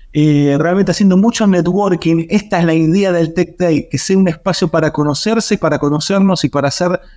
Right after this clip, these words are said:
negocios y por supuesto para aprender. ¿Mm? Es un espacio de capacitación donde hablamos de muchísimas cosas. Hubo,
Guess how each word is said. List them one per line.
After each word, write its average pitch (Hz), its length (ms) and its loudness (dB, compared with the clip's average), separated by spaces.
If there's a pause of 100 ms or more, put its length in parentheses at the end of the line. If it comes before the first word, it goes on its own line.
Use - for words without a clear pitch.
(140)
negocios 165 680 0 (180)
y 170 80 -2
por 196 180 0
supuesto 196 440 -2
para 170 160 0
aprender. 147 760 0 (300)
¿Mm? 170 220 2
Es - 160 -2
un 160 60 2
espacio 170 300 -2
de 160 120 2
capacitación 160 880 -2 (220)
donde 151 240 0
hablamos 170 480 0
de 160 80 2
muchísimas 156 800 0
cosas. 131 320 -2
Hubo, 208 400 -2